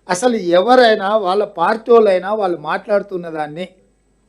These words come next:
ఏమాత్రమన్నా ఆమోదిస్తుండ్రా అని కూడా వాళ్ళు చూసుకోవడం లేదు. గోదావరి జలాలు అట్లా పోయినాయి, కృష్ణానది జలాలు ఇట్లా పోయినాయి, ఉద్యోగ నియామకాలు కోర్టులకు వదిలేసిండ్రు,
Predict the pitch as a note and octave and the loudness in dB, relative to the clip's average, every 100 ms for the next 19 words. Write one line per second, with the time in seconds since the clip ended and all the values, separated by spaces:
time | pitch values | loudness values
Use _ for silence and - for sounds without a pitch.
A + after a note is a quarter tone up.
0 | _ _ _ _ _ _ _ _ _ _ | _ _ _ _ _ _ _ _ _ _
1 | B2+ C#3+ G#3 B3 B3+ B3+ B3+ A#3+ A3+ A3 | -8 4 6 8 8 6 4 0 0 -2
2 | A3 F#3 G3+ A3 G#3+ G3 - G3 F#3 F3+ | -4 -2 -4 -4 -4 -6 -10 -10 -4 -6
3 | F3+ E3+ F#3 G#3 E3+ E3+ F3+ F#3 - F3+ | -6 -12 -8 -8 -8 -12 -14 -12 -6 -6
4 | E3 D#3+ D3+ D3+ D#3 E3+ - _ _ _ | -6 -8 -10 -8 -6 -8 -10 _ _ _
5 | _ _ _ _ A#2 C#3 F3+ G3+ G#3 G#3 | _ _ _ _ -8 -2 4 4 4 0
6 | G3+ G3 G3 F#3+ D#3+ D3+ G3 G3+ A3 A#3+ | -2 0 0 -2 -6 -8 -8 -2 -2 -4
7 | C4+ _ _ _ _ _ _ _ _ C3+ | -10 _ _ _ _ _ _ _ _ -18
8 | - G#3+ G#3 G3+ G3 F3+ F3+ F3+ D#3+ D3 | -4 -2 0 -4 -8 -4 -4 -2 -4 -8
9 | G3 G3+ G#3+ A3+ B3+ _ _ _ _ _ | -8 -6 -6 -8 -12 _ _ _ _ _
10 | _ _ _ - D#3 E3+ A3 A3 G#3+ G#3 | _ _ _ -8 -6 -2 0 0 -2 -4
11 | G3+ F#3+ F#3 F3 E3+ E3 F#3+ G3+ G3+ G#3+ | -4 -6 -8 -8 -6 -8 -6 -8 -4 -4
12 | G#3+ G#3+ A3 G#3+ A#3+ | -2 -6 -6 -14 -16